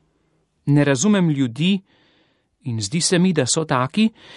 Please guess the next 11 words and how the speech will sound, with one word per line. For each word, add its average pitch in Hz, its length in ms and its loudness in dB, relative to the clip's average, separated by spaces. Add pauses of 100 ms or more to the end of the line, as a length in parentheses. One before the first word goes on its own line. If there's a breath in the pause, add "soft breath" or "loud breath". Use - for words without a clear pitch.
(200 loud breath)
ki 180 200 0
pravijo, 180 640 2 (100)
da 165 180 0
verujejo 226 520 2
v 180 60 0
Boga, 165 320 -2 (800)
ne 160 280 0
pa 190 80 -2
v 185 80 -2
posmrtno 143 640 -2
življenje. 113 600 -2